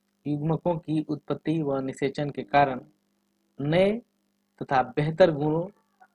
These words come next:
युक्त संतति का जन्म होता है। अब देखिए, जिसमें ज-,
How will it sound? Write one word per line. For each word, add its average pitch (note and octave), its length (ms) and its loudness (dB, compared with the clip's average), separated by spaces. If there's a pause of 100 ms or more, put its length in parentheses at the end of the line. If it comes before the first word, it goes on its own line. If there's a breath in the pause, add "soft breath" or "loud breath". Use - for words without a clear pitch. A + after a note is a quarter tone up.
(100)
युक्त D#3+ 340 -2
संतति C3+ 460 -6
का - 140 -6
जन्म A#2+ 280 -2
होता G#2+ 220 -12
है। - 80 -20 (680)
अब E3 100 -4
देखिए, F#3 220 2
जिसमें E3+ 300 -4
ज-, C3+ 100 -10